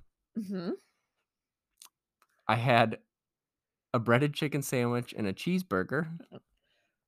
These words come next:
Speaker 1: Ooh, I got dessert. I
Speaker 2: And you
Speaker 1: got
Speaker 2: had a
Speaker 1: a
Speaker 2: strawberry shortcake parfait.
Speaker 1: Yes.
Speaker 2: And that was our Valentine's Day dinner that we ate in the hospital
Speaker 1: It was
Speaker 2: cafeteria.
Speaker 1: the best Valentine's
Speaker 2: It really
Speaker 1: Day.
Speaker 2: was. Uh,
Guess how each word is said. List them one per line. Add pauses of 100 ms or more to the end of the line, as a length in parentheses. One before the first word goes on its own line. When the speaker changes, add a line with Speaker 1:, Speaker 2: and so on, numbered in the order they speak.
(180)
Speaker 1:
Ooh,
I
got
dessert.
I
Speaker 2:
And
you
Speaker 1:
got
Speaker 2:
had
a
Speaker 1:
a
Speaker 2:
strawberry
shortcake
parfait. (140)
Speaker 1:
Yes.
Speaker 2:
And
that
was
our
Valentine's
Day
dinner (160)
that
we
ate
in
the
hospital
Speaker 1:
It
was
Speaker 2:
cafeteria.
Speaker 1:
the (100)
best
Valentine's
Speaker 2:
It
really
Speaker 1:
Day.
Speaker 2:
was. (340)
Uh,